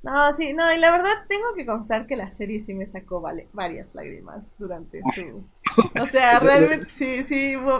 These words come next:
Speaker 1: hubo momentos donde sí me rompió el corazón, <laughs> sinceramente.
Speaker 2: Muy, mucho.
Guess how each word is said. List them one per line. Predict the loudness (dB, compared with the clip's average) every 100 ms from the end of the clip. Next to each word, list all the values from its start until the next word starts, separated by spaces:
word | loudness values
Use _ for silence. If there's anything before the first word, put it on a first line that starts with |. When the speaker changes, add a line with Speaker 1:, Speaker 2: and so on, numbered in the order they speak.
| 0
Speaker 1:
hubo | 0 0
momentos | 0 -2 -2
donde | -2 -2
sí | -6 -8
me | -6 -6
rompió | -6 -8 -10
el | -8
corazón, | -10 -6 -4 -4 -6
<laughs> | -8
sinceramente. | -8 -4 -4 -6 -10 -14 -14 -18 -18 -16 -6 -6 2 6
Speaker 2:
Muy, | 6 8
mucho. | 6 6